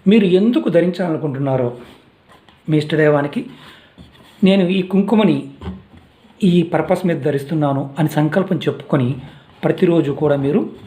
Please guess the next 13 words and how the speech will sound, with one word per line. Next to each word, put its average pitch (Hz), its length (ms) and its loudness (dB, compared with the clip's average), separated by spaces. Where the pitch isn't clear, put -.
ధరించవచ్చు. 135 720 -6
చూసారుగా, 160 340 -2
అంటే 147 440 0
మనం 165 500 0
ఒక 190 180 0
టూ - 480 2
మినిట్స్ 202 440 2
or 185 80 2
త్రీ 175 260 2
మినిట్స్లో 160 600 0
చక్కగా - 640 -2
ఆకులన్నీ 160 440 0
నలిగిపోయాయి. 139 420 -12